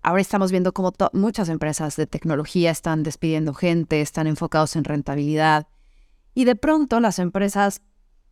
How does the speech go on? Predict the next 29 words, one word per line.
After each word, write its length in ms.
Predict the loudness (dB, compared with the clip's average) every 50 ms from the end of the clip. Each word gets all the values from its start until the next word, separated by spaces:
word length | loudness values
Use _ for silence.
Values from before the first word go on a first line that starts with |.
| _ _ _
gastan, 600 | -2 2 4 4 4 4 2 2 2 2 2 -2 -4 -2
pero 160 | 0 0 0
también 240 | 2 2 4 4 4
a 40 |
veces 220 | 4 2 0 0 0
las 160 | -2 -2 -2
empresas 460 | -2 -2 -2 -2 -2 -2 -4 -6 -10 _ _ _ _
invierten. 640 | 0 2 4 4 4 2 2 0 -6 -8 -10 -10 -14 _ _ _ _ 0
Y 120 | 2 4
no 160 | 6 6 6
necesariamente, 1200 | 6 4 2 2 2 4 6 6 6 6 6 6 4 4 4 4 4 4 2 2 0 0 0 0
este, 760 | 0 -2 -4 -8 -4 -2 0 0 2 2 2 0 0 -2 0 2
tienen 240 | 2 2 4 4
un 120 | 4 2 2
retorno 400 | 0 0 0 -2 -2 0 0 0
de 60 | 0
inversión 460 | 0 0 -2 -2 0 -2 -2 -2 -2 -2
o 160 | -2 -2 0
claro 400 | 2 4 4 4 4 4 2 2
o 260 | 2 4 4 4 2
inmediato. 880 | 2 0 0 0 0 2 2 4 2 2 0 0 0 0 0 -2 -4 _ _ _
Y, 480 | -4 -2 -2 -2 -2 -2 -4 -4 -6 -4
y, 260 | -4 -4 -2 -2 -4 -6 _
y 200 | -2 -2 -2 -2 -4 _ _ _ _
quizás 440 | -4 -4 -2 2 4 4 4 4
de 80 | 4 2
pronto 560 | 0 0 0 0 0 2 2 2 2 2 2
las 220 | 0 0 -2 -2 -2
emprendedoras 480 | -2 -2 0 0 2 2 2 0 -2